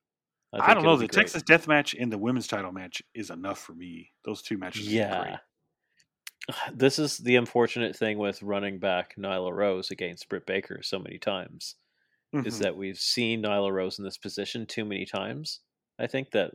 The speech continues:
Speaker 1: I'm not as hyped for it. And
Speaker 2: Mm-hmm.
Speaker 1: the result is predictable, but the thing with, uh, A E W is the result of most of their championship matches are predictable, aside
Speaker 2: Mm-hmm.
Speaker 1: from some of their pay-per-views,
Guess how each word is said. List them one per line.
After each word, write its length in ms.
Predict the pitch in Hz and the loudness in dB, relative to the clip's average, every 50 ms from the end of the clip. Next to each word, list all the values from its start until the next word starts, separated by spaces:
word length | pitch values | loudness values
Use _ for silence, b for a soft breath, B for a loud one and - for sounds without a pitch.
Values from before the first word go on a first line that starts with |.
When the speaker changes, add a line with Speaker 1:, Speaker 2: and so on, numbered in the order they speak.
| - | -4
Speaker 1:
I'm 140 | 107 107 104 | -4 -4 -2
not 260 | 101 101 92 90 90 - _ _ _ _ _ _ _ _ _ _ _ _ _ _ _ _ - | 0 0 0 0 -2 -6 _ _ _ _ _ _ _ _ _ _ _ _ _ _ _ _ -8
as 220 | 101 92 85 - | -8 -6 -6 -2
hyped 280 | - 113 107 95 - - | 0 2 2 2 0 -6
for 280 | - - 107 95 87 82 | -10 -6 -6 -4 -4 -6
it. 120 | 71 - - _ _ _ _ _ _ _ _ _ _ _ _ _ _ _ _ _ - | -10 -14 -20 _ _ _ _ _ _ _ _ _ _ _ _ _ _ _ _ _ 0
And 200 | 123 113 104 101 | 2 2 2 0
Speaker 2:
Mm-hmm. 40 | 95 | -2
Speaker 1:
the 500 | 98 98 95 92 87 90 92 92 - - _ _ | -4 -4 -4 -4 -6 -8 -10 -12 -14 -16 _ _
result 400 | - 107 107 - 131 131 131 - | -12 -8 0 4 4 4 4 2
is 80 | 117 107 | -2 -6
predictable, 540 | - - 110 90 98 - - - 131 135 135 | -6 -8 -6 -6 -6 -8 -8 -2 0 0 2
but 280 | 135 170 190 202 - b b b b b b b b b _ _ - | 2 2 0 0 -2 b b b b b b b b b _ _ 0
the 120 | 123 127 | 0 2
thing 220 | 123 147 139 135 | 4 4 4 4
with, 300 | 127 127 117 110 104 - | 4 2 2 2 0 0
uh, 340 | - 110 101 92 87 85 82 - | 2 2 2 2 0 -2 -4 -6
A 60 | - 101 98 | -4 -2 -2
E 80 | 92 87 | -2 -2
W 340 | 90 90 82 90 87 85 90 | -4 -6 -6 -6 -8 -8 -6
is 220 | 98 98 98 - | -6 -8 -8 -6
the 100 | - 104 | -4 -4
result 400 | 101 101 98 - 113 101 98 - | -4 -2 -2 0 0 0 0 0
of 80 | - 98 | -4 -6
most 280 | 95 95 90 92 - 107 | -4 -6 -6 -6 -6 -8
of 80 | 101 | -8
their 140 | - 90 85 | -6 -8 -6
championship 600 | - - 98 92 90 - 95 92 92 - 92 85 | -6 -4 -6 -6 -4 -6 -8 -10 -8 -10 -10 -10
matches 400 | - 92 90 85 - 101 92 - - _ | -8 -10 -10 -8 -8 -8 -8 -8 -6 _
are 220 | 113 113 123 127 127 | 2 4 4 2 0
predictable, 720 | - - - - - 110 - - 87 - 87 - 92 - _ _ _ _ _ _ _ _ _ _ _ _ _ _ _ | -4 -8 -4 -4 -2 -4 -4 -6 -10 -10 -10 -10 -12 -16 _ _ _ _ _ _ _ _ _ _ _ _ _ _ _
aside 300 | 113 135 135 117 95 90 | -4 0 2 2 2 2
Speaker 2:
Mm-hmm. 40 | 101 | 0
Speaker 1:
from 220 | 98 - 95 92 - | -4 -6 -8 -8 -4
some 240 | - - 104 95 | -4 -2 -2 -2
of 80 | 95 87 | -4 -4
their 160 | 95 95 87 | -4 -4 -4
pay-per-views, 720 | 85 - 101 90 87 90 82 - - - - - - - | -2 -4 -4 -4 -4 -8 -14 -16 -20 -16 -12 -10 -10 -10